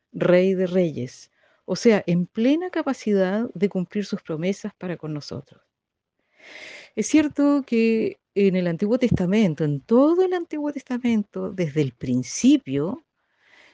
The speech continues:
eh, encontramos promesas del Salvador que va a venir a salvar a su pueblo, salvarnos del pecado,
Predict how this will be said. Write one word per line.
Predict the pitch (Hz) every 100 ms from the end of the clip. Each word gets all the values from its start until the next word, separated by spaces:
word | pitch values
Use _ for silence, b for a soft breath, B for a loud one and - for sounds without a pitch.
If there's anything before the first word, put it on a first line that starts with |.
| b
eh, | - 170 160 160
encontramos | 170 175 180 - 190 233 262
promesas | - 277 269 190 - 190 226 240 -
del | 170 196 202 208 - 190
Salvador | - 156 151 156 190
que | 208 175
va | 165 180
a |
venir | 180 165 185 202 _
a | - 165 160
salvar | - - 131 127 160 247
a | 269
su | 254 196
pueblo, | - 180 156 156 165 247 _ b b b
salvarnos | - - 185 165 180 233 247 269 220
del | 185
pecado, | - - - -